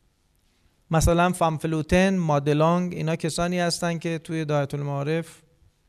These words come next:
کتاب دارن. در سابق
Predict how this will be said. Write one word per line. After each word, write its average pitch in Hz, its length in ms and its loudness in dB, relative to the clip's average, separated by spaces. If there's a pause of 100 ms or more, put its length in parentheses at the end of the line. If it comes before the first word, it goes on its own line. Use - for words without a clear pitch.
(1300)
کتاب 180 400 6
دارن. 131 420 -4
در 226 260 6
سابق 226 600 4